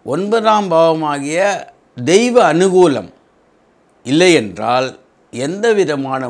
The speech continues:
முன்னேற்றமும் வராது. ஆக ஒன்பதாம் பாவத்தை நல்ல முறையில் எடுத்து செல்ல வேண்டுமென்றால்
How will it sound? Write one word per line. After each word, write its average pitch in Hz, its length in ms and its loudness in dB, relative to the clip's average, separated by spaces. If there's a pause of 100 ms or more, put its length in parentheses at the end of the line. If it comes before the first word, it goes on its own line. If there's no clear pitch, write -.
முன்னேற்றமும் 151 600 -2
வராது. 98 300 -14 (1160)
ஆக 95 140 -8 (480)
ஒன்பதாம் 170 560 -2
பாவத்தை 135 480 -4 (680)
நல்ல 208 520 -2
முறையில் 143 400 -2 (420)
எடுத்து 151 300 -8 (120)
செல்ல 127 160 -4 (100)
வேண்டுமென்றால் 101 680 -2